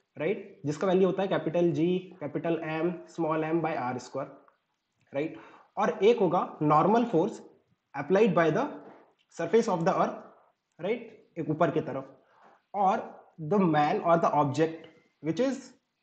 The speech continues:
on the surface of the earth will be at rest from the frame of reference of the earth। अर्थ के frame of reference से ये रेस्ट में रहेगा। इसका मतलब अर्थ खुद रोटेट कर रही है, राइट? Earth is itself is rotating with some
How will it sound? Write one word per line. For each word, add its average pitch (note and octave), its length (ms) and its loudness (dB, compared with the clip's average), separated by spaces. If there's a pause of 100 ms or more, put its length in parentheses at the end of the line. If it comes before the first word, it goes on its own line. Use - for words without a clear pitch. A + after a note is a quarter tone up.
(280)
on F#3+ 100 2
the - 80 -4
surface G#3 340 4
of F#3 140 -2
the - 40 2 (120)
earth E3 180 -2 (400)
will G#3 220 4
be C4 80 2 (260)
at F#3 220 -2
rest A3 280 -2 (120)
from F#3+ 180 4
the B3 140 2
frame F#3 220 2
of A3 120 -2
reference D#3+ 380 0
of D#3 100 -4
the G#3 80 4
earth। B2+ 160 -2 (600)
अर्थ B3 200 -6
के B3+ 160 -2
frame F#3+ 220 2
of F#3+ 120 -6
reference D#3+ 380 0
से F3+ 40 2
ये F#3+ 220 4
रेस्ट C#3+ 260 -2
में D#3 120 -2
रहेगा। C3 280 -4 (380)
इसका F#3+ 340 -8
मतलब D3+ 720 -2 (840)
अर्थ G3+ 420 0 (1080)
खुद G#3+ 200 4 (100)
रोटेट F3+ 380 2
कर D3 100 0
रही C#3 140 4
है, C#3+ 60 2
राइट? G#3 400 -2
Earth A#3 300 2
is F3 160 2
itself A#3 360 0
is F#3 140 2
rotating E3+ 420 2
with F#3+ 180 -4 (120)
some F#3 120 0